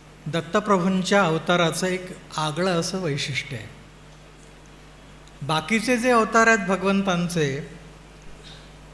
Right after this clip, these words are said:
ते त्यांच्या विशिष्ट कार्यापुरते असतात आणि ते कार्य संपलं की ते अवतार लय पावतात, विलीन होतात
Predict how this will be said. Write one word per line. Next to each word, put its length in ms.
ते 100
त्यांच्या 440
विशिष्ट 420
कार्यापुरते 840
असतात 380
आणि 180
ते 140
कार्य 500
संपलं 320
की 140
ते 120
अवतार 400
लय 180
पावतात, 420
विलीन 320
होतात 240